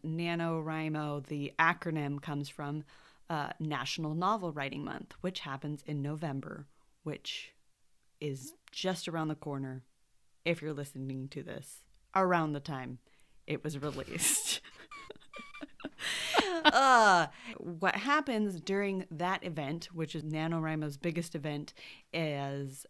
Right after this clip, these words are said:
that you can sign up, and the goal is to write fifty thousand words towards your novel within the thirty days of November. The organization puts together, um, a lot of published authors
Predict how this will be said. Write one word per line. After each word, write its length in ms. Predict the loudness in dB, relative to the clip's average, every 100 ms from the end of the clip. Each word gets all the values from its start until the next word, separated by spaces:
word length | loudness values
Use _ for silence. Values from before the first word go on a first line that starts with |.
| _ -10
that 440 | -6 -6 -6 -12 -14 _ _
you 120 | -4 -2
can 180 | -2 -4
sign 300 | 0 0 2
up, 220 | 0 -4 -4
and 100 | -2
the 60 |
goal 260 | 2 2 2
is 100 | -2 -4
to 80 |
write 220 | -6 -8 -10 -6
fifty 280 | -6 -4 -4
thousand 380 | -2 -2 -2 -4
words 340 | -4 -6 -10
towards 380 | -8 -6 -6 -8
your 320 | -8 -6 -4
novel 400 | 0 2 0 -2 -14 -20 -20 _ 0
within 480 | 2 4 4 4 4
the 120 | 2
thirty 480 | 2 2 4 4 4
days 580 | 4 2 2 -2 -4 -6
of 420 | -4 -2 -4 -4 -8 -14 -20 _ -6
November. 420 | -2 0 0 -2 -4
The 200 | -4 0
organization 720 | 0 0 0 0 -2 -2 -4
puts 240 | -6 -8
together, 480 | -8 -6 -4 -4 -6
um, 360 | -8 -10 -12 -14 -10
a 60 |
lot 320 | -4 0 2 0
of 240 | -4 -8
published 440 | -6 -4 -2 -2 -2
authors 580 | -2 -2 -2 -2 -4